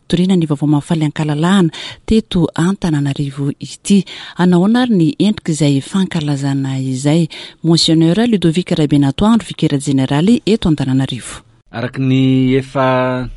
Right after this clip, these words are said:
Speaker 2: amin'ny ity taona ity a, no mankalaza ny atao hoe andron'ny diocèse sika.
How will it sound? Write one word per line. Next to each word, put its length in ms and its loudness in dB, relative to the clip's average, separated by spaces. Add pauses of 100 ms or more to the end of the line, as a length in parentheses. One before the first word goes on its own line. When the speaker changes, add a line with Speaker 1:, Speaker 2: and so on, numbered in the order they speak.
(640)
Speaker 2:
amin'ny 380 2
ity 180 -4
taona 220 -2
ity 300 2
a, 160 0 (720)
no 240 0
mankalaza 680 0
ny 180 -2
atao 200 -2
hoe 80 2
andron'ny 340 -2
diocèse 440 -6
sika. 320 -10